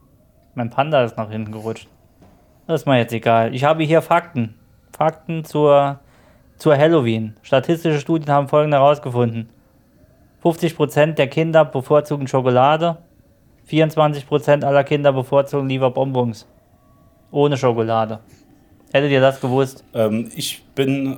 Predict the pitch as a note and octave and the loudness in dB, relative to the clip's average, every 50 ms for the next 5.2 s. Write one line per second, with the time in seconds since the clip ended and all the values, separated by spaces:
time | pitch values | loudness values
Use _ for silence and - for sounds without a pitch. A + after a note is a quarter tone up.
0 | - _ G#2+ G2+ G#2 A#2+ A#2 A2+ - B2 B2+ C3 C3 - - A#2+ C3 C3 C3+ C3+ | -6 _ -6 -4 -4 -6 -8 -2 -2 -2 -2 -2 -8 -6 -6 -6 -4 -4 -6 -12
1 | - - _ - B2+ B2+ A#2 A#2 G#2+ G2 - A#2 A#2 A2+ A2 A2 G#2+ G#2 G#2 G#2 | -14 -14 _ -8 -6 -4 -2 -4 -4 -4 -4 -4 -4 -4 -4 -6 -6 -6 -6 -6
2 | G2+ G2 - - _ _ _ _ _ _ _ A2 G#2 G2+ G2 F#2+ F#2+ F#2+ F#2+ F#2+ | -8 -10 -14 -20 _ _ _ _ _ _ _ -12 -10 -8 -8 -8 -8 -10 -12 -16
3 | - _ _ _ _ _ _ _ _ _ _ _ - A#2+ A2+ G#2+ G#2+ G#2+ - A2 | -20 _ _ _ _ _ _ _ _ _ _ _ -2 0 0 0 0 -2 -6 -10
4 | G2 - - - F#2+ - - _ _ _ _ _ _ _ - B2 B2 C#3 D3+ - | -10 -10 -14 -14 -16 -16 -18 _ _ _ _ _ _ _ -2 2 2 2 2 2
5 | C#3+ D3+ E3 - | -4 -4 -4 -6